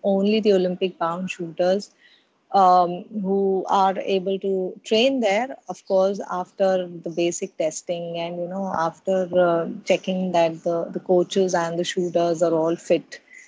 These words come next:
fit to be part of the camp. And then, uh, and then continue in situation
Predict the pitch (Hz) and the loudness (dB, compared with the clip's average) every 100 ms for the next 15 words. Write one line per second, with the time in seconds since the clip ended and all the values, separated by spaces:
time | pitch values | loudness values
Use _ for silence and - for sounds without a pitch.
0 | _ _ - 262 247 220 175 208 220 180 | _ _ 2 2 2 -2 0 0 2 2
1 | 170 170 156 165 170 160 165 - - 190 | 2 0 -4 -10 -10 -14 -14 -16 -10 -4
2 | 190 196 208 208 208 208 202 - 202 202 | 0 0 0 -2 -2 -2 -4 -4 -2 -2
3 | 202 208 196 185 185 208 208 208 202 202 | -2 -2 0 0 0 0 2 0 -2 -2
4 | 202 190 180 175 - 202 208 202 202 | 0 4 4 2 -2 -2 0 0 -2